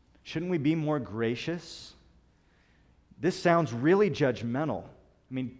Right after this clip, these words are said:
try that this week. Call somebody Jezebel. See what that gets you. Um, some of us might be a little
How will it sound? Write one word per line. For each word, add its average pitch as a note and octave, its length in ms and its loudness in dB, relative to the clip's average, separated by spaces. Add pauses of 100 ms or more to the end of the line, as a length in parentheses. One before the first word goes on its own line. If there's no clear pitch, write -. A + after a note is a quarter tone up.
(140)
try D#3+ 260 6
that C#3 160 6
this C3 180 -4
week. B2+ 220 0
Call D3 200 2
somebody C3+ 380 -2
Jezebel. G#2+ 540 -4
See C3 200 -6
what A#2+ 160 -4
that A2+ 180 -6
gets G2 240 -10
you. G2 180 -10 (720)
Um, G2+ 380 -6 (1200)
some F3 180 -2
of F#3 120 2
us D3 140 2
might C#3+ 200 0
be C3+ 120 0
a C3 60 2
little B2 400 -2